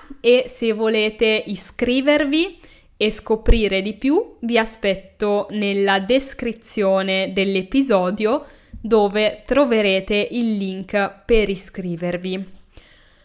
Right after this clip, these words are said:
Veniamo all'argomento di oggi.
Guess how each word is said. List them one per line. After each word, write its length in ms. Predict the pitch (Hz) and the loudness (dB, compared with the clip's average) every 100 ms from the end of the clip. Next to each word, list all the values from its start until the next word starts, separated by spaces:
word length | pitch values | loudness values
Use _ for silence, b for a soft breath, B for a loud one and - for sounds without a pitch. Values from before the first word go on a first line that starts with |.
| b b _ - | b b _ -2
Veniamo 880 | 254 381 339 226 208 220 240 247 - | 2 6 6 6 6 4 2 -2 -4
all'argomento 1400 | 247 240 240 208 214 240 240 196 190 185 202 202 220 - - - | 2 4 6 4 6 4 4 4 -2 -2 0 0 0 -6 -12 -6
di 200 | 220 269 | 6 8
oggi. 640 | 190 180 170 170 180 - | 8 4 -2 -4 -6 -6